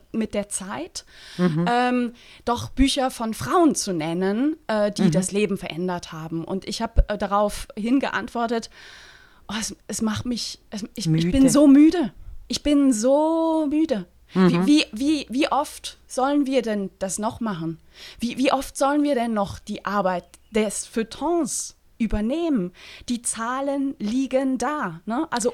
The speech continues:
Speaker 1: Uni Rostock-Studie zweitausendachtzehn, siebzig Prozent der Personen, die Bücher rezensieren, sind Männer. Und Männer, also männliche Kritiker,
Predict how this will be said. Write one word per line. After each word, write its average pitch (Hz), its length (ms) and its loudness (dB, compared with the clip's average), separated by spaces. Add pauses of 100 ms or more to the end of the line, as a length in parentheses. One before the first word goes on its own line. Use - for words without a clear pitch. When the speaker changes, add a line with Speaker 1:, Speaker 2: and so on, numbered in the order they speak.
Speaker 1:
Uni 302 400 4
Rostock-Studie 226 960 -4
zweitausendachtzehn, - 1120 -6 (320)
siebzig 277 500 -4
Prozent 220 400 -6
der 185 100 -6
Personen, 190 520 -6
die 185 100 -10
Bücher 196 320 -6
rezensieren, 196 580 -6
sind 196 220 -6
Männer. 226 380 -2 (580)
Und 247 260 -2
Männer, 254 520 2 (120)
also 190 180 -8
männliche 254 500 -2
Kritiker, 254 580 -8